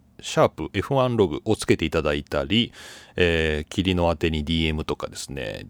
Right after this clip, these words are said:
リプライでですね、直接、えー、送っていただいたり、まあ、皆さんね、あの、まあ、もしくは一回お便り送った方は僕からメールが行きますので、まあ、霧の宛てに、まあ、メールでいただいたり、まあ、その辺は、あの、柔軟に対応してますので、まあ、皆さんの、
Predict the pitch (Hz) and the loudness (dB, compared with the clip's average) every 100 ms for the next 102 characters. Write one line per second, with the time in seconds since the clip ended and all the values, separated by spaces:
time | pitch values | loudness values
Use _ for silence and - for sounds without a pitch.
0 | - 85 85 92 85 71 - - - 67 | -12 -6 -4 0 0 0 -6 -12 -10 -6
1 | 92 - 82 73 - 78 71 58 - 50 | -6 -2 -4 -4 -4 -2 -2 -4 -8 -10
2 | 50 50 - - 82 85 85 82 80 69 | -10 -12 -12 -10 -6 -4 -4 -2 -2 -2
3 | 50 - 110 107 139 151 82 60 104 90 | -6 -4 -2 0 0 0 -2 -2 -6 -4
4 | 90 65 53 52 - 110 120 147 - 185 | -6 -6 -8 -14 -8 0 2 2 4 2
5 | - 170 160 147 160 127 104 - 117 107 | 4 4 4 4 4 4 0 2 4 6
6 | 101 95 92 - 110 107 104 101 98 101 | 6 4 2 2 4 6 6 6 4 4
7 | 98 92 92 85 - 60 - 65 87 - | 4 4 2 -2 -2 -8 -6 -6 -6 -2
8 | 90 87 87 82 - 80 131 131 - - | 0 2 4 2 0 0 2 0 -4 -10
9 | - 92 92 80 82 80 76 71 - 64 | -2 2 4 2 0 0 -2 -2 -6 -2
10 | 170 160 254 262 247 226 196 160 139 160 | 0 2 2 2 2 2 2 0 2 0
11 | 156 147 139 131 127 - 113 107 104 95 | 2 0 0 0 0 2 2 2 0 0
12 | - 62 87 78 95 87 85 78 64 53 | -4 -4 -2 -2 -2 -4 -2 -4 -6 -8
13 | 50 52 | -10 -10